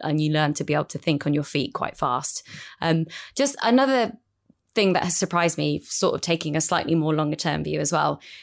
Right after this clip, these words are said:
it's just the pace at the, the way that the industry's changed. Even s-, I started at Instinctif in two thousand and nineteen,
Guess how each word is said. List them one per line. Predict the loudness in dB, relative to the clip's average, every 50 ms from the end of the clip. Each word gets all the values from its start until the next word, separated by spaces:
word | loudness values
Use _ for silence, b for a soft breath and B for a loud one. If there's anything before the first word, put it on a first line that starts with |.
| B
it's | B -4 -2
just | 0 0 0 0 0
the | 0 -2
pace | -2 0 0 0 2 2 2 0
at | -2 -4 _ 0
the, | 2 4 4 4 4 2
the | 2 2
way | 4 4
that | 4 2 2
the | 2 2
industry's | 2 2 2 0 0 -2 -2 -2 -2
changed. | -2 0 0 2 2 4 4 4 2 0 0 0
Even | 0 0 2 2 2
s-, | 2 0 0 -2 -2 -2
I | -2
started | -2 0 0 0 0 0 0 0 0
at | 0
Instinctif | 0 0 0 0 -2 -2 -2 -2
in | -2 -2
two | -2 -2 -2
thousand | -2 -2 -2 -2 -2 -4 -4
and | -2
nineteen, | -2 -2 -4 -4 -4 -4 -4 -4 -4 -6 -8